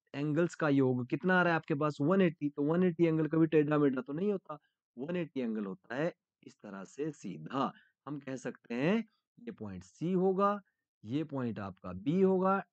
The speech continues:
and that point will be D। ये पॉइंट आपका डी होगा और ये जो एंगल है ये कितने डिग्री का है?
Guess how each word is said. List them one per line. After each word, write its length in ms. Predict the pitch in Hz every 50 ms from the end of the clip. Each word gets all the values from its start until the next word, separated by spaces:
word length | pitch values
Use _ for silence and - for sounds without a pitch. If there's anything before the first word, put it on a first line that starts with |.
| -
and 240 | 107 101 - 95 -
that 160 | 127 135 123 - -
point 240 | 120 110 107 101 92
will 160 | 92 92 95 95
be 160 | 117 156 202 240 233 - _ _ _ _ _ _ -
D। 180 | 82 87 113
ये 360 | 143 143 120 95 90 104 123
पॉइंट 280 | 120 - 120 117 110 107
आपका 240 | 104 95 - - 98
डी 220 | 95 101 127 143
होगा 280 | 151 156 160 160 175 175
और 280 | - - 131 120 113 110
ये 140 | 113 117 113
जो 140 | 117 117
एंगल 320 | 107 98 98 98 110 123 131
है 80 | 139
ये 140 | 139 131 127
कितने 240 | - _ _ 127 127
डिग्री 240 | 123 214 196 185 185
का 140 | - 101 110
है? 140 | 143 170